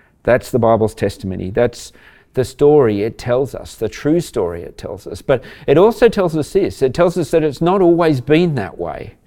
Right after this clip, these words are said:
It was, of course, in the beginning. You read the opening chapters of the Bible, Genesis one and two, and we're told there that's God's purpose for humanity, to be at home with him,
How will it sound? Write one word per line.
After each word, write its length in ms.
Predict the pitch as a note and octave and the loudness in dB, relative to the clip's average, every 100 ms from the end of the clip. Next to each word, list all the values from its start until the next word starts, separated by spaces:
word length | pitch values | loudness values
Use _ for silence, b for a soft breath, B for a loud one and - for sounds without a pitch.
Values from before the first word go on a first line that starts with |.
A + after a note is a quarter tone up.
| b b b b b b b - | b b b b b b b -2
It 80 | C3 | 4
was, 260 | D#3+ F#3+ | 4 4
of 80 | D#3 | 2
course, 400 | - G3+ A#2 - | 2 4 2 0
in 240 | C#3+ C3+ B2+ | 0 0 0
the 80 | |
beginning. 540 | A#2+ B2 E3 C3 G2 G2+ | 0 2 2 2 -2 -2
You 140 | A2+ | 0
read 200 | B2 B2+ | 2 2
the 140 | A#2 C3+ | 4 4
opening 400 | D3+ C#3 B2 A2+ | 4 2 -2 -2
chapters 500 | D#3 D3 - A2 G#2+ | 0 0 -2 -6 -2
of 100 | G#2+ | -2
the 60 | |
Bible, 400 | G#2+ C3 C3 A2 | 2 4 4 2
Genesis 560 | G2+ A2 A#2+ - B2 - B B B | 2 0 0 -2 -4 -6 B B B
one 260 | B2+ C#3 | 2 4
and 180 | C#3 A2+ | 4 2
two, 300 | - D#3 D3 | 2 4 6
and 160 | A2+ A#2 | 6 4
we're 140 | B2 | 2
told 400 | A2 D3 E3+ E3+ | 2 4 4 4
there 180 | A2+ G#2 | 4 2
that's 460 | G#2+ C#3 - - - | 4 2 2 -12 -4
God's 360 | D3 D3 C3 | 2 2 2
purpose 520 | - - D#3+ - G2 | -2 2 2 2 -8
for 180 | - B2+ | -4 -4
humanity, 580 | G#2+ A#2+ C3 C3 G#2+ G2+ | -2 -4 -4 -4 -6 -8
to 100 | G#2 | -6
be 160 | A#2 B2+ | -2 0
at 80 | A2 | 0
home 340 | C#3+ C#3+ C3+ | -2 -2 -2
with 140 | B2 | -4
him, 360 | - D#3+ G#2 F2 | 0 0 0 -8